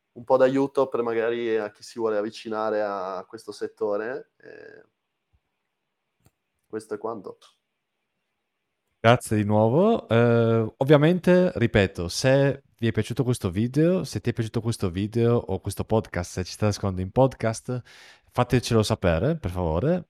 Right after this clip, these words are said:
Speaker 2: con un like o condividete il podcast con i vostri amici, magari iscrivetevi al canale di YouTube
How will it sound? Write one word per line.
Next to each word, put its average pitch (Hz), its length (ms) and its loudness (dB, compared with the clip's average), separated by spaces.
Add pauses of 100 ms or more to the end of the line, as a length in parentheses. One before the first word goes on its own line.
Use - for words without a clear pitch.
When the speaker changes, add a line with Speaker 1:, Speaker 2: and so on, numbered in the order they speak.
(140)
Speaker 2:
con 92 160 -4
un 92 140 0
like 92 480 2
o 90 160 -4
condividete 110 680 -2
il 101 100 0
podcast 101 600 -4
con 87 520 -6
i 98 60 -4
vostri 98 300 -2
amici, 101 500 -2
magari 98 300 -2
iscrivetevi 101 680 -2
al 90 140 -6
canale 101 260 -6
di 95 140 -8
YouTube 95 500 -4